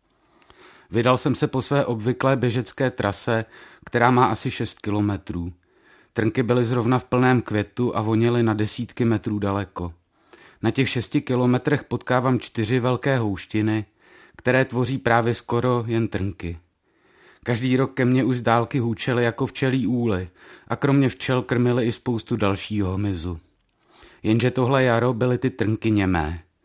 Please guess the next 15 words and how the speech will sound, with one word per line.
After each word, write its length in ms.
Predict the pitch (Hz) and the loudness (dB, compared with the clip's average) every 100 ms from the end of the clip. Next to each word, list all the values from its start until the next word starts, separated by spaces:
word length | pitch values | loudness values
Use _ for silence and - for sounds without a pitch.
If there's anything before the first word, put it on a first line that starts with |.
| _ _ _ _ | _ _ _ _
O 120 | 131 | -2
tom, 220 | - 117 | 2 2
že 120 | - 117 | 2 2
hmyzu 360 | 131 120 139 | 2 2 0
ubývá, 720 | - 92 110 110 117 117 120 107 | -2 -4 -4 0 0 0 -2 -6
se 160 | - 127 | -8 -4
začíná 460 | 120 - 143 131 | -2 0 0 2
dost 260 | 127 127 101 | 0 -2 0
vážně 360 | 127 127 131 139 | 0 2 2 4
mluvit 520 | 131 107 92 - - - - - - - | 2 2 -2 -4 -18 -20 -20 -20 -8 -2
a 80 | |
znepokojeni 680 | 131 170 143 135 143 139 143 | 2 2 2 2 4 6 6
nejsou 340 | 135 123 - 139 | 6 2 2 2
jen 140 | 131 | 2
včelaři, 680 | - - 110 110 110 123 | 0 -2 0 2 0 -2